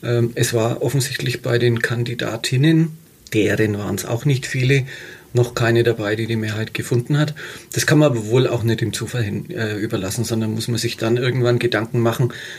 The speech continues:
wen man auch aufbaut für so ein Amt, damit er dann auch mehrheitsfähig ist. Es ist nämlich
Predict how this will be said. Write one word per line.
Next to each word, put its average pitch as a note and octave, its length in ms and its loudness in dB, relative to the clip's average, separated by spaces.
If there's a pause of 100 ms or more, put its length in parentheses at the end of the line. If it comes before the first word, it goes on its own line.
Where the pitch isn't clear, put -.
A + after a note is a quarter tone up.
(140)
wen B2+ 180 6
man B2 140 4
auch - 240 -2
aufbaut B2 500 0
für A#2+ 120 -2
so A#2 180 0
ein G2+ 100 -4
Amt, A#2+ 240 0
damit A#2 240 2
er A2+ 80 0
dann A2 200 -4
auch G#2 160 -8
mehrheitsfähig G#2 760 -6
ist. A#2 160 -8
Es A2+ 100 0
ist D#3 100 2
nämlich C#3+ 380 4